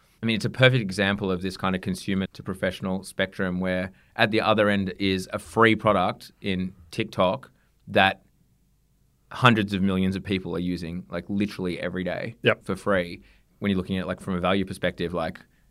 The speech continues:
Speaker 1: uh, we were looking at the numbers earlier with, with Avid, who is one of
Speaker 2: Yeah.
Speaker 1: these, like,
Speaker 2: So,
Speaker 1: professional
Speaker 2: like,
Speaker 1: companies.
Speaker 2: A-, Avid is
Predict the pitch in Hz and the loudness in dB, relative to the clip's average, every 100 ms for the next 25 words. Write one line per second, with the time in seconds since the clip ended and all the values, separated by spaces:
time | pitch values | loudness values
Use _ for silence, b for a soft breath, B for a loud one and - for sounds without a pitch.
0 | _ _ _ _ - 101 69 - 107 107 | _ _ _ _ -10 -8 -8 -4 0 0
1 | 101 98 92 87 85 85 92 90 87 90 | 2 0 0 -2 -2 0 2 2 0 -4
2 | 90 - - 95 80 90 87 87 85 90 | -8 -16 -6 -4 -2 -2 -4 -6 -4 -6
3 | 90 95 90 87 90 87 - - - 95 | -4 -2 -2 -4 -4 -6 -8 -16 -4 6
4 | 143 - - 120 - 131 147 131 143 147 | 6 6 2 2 6 6 8 10 10 10
5 | 131 - 104 101 95 92 92 - | 6 2 2 2 0 -4 -10 -14